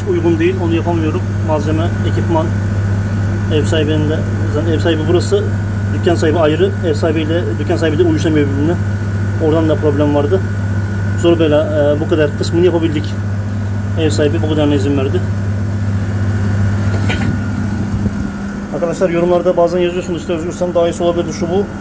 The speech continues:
E, da arkadaşlar işte, e, şartlar el vermiyor çoğu zaman. Buradaki ev sahibiyle alttaki işte kuyumcu arkadaş, e, uyuşamıyorlardı. E, alttaki problemi çözmek için buraya çıkmak gerekiyordu. İşte buradan da olabildiğince, e, çözüm üretmeye çalıştım.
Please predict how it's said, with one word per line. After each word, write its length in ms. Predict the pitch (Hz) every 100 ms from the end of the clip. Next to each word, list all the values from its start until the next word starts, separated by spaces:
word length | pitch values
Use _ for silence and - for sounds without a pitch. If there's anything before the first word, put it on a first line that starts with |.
| - 185
E, 280 | 165 156 147
da 120 | 202
arkadaşlar 460 | 175 170 170 170 190
işte, 200 | - 202
e, 680 | 185 175 175 175 175 160 -
şartlar 360 | 180 156 190
el 240 | 196 170 165
vermiyor 360 | 175 151 180 -
çoğu 140 | 160 143
zaman. 200 | 165 190 - - - - - - - - -
Buradaki 340 | 180 175 170 190
ev 180 | 170
sahibiyle 400 | - 170 165 156
alttaki 440 | 170 147 170 165 175 - 156
işte 160 | - -
kuyumcu 420 | 175 165 156 160 - -
arkadaş, 300 | 151 156 190 -
e, 140 | 175 165 160
uyuşamıyorlardı. 580 | 160 170 151 143 196 - - - - - - - - - 147 156
E, 40 |
alttaki 300 | 156 - -
problemi 320 | 185 180 190
çözmek 240 | 170 196 -
için 180 | 214
buraya 160 | 196 190
çıkmak 260 | - 165 -
gerekiyordu. 420 | 151 147 156 202 - - -
İşte 160 | - 175
buradan 220 | 180 175
da 40 |
olabildiğince, 460 | 185 175 165 170 165
e, 1040 | 185 - - - - - - - 165 160
çözüm 300 | 175 156 202
üretmeye 360 | 170 165 170 185
çalıştım. 360 | 180 156 -